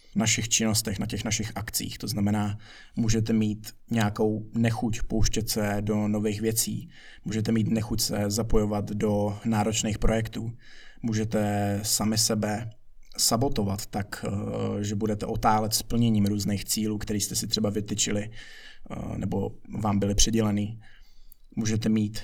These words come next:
nízkou sebeúctu nebo sebevědomí a tím pádem k sobě běžně na denní bázi promlouvat s nějakým negativním rázem.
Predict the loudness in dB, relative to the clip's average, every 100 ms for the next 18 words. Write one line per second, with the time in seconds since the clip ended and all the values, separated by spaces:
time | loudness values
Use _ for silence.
0 | 0 2 2 2 2 2 0 0 2 2
1 | 0 -4 -2 0 2 2 2 4 4 4
2 | 2 0 -2 -4 -4 -2 0 2 2 0
3 | 0 2 2 2 2 2 2 2 0 0
4 | -4 -12 -20 -14 -2 0 2 4 4 4
5 | 2 2 6 8 8 6 4 0 0 0
6 | 2 2 2 2 2 2 2 2 2 2
7 | 2 2 2 0 -2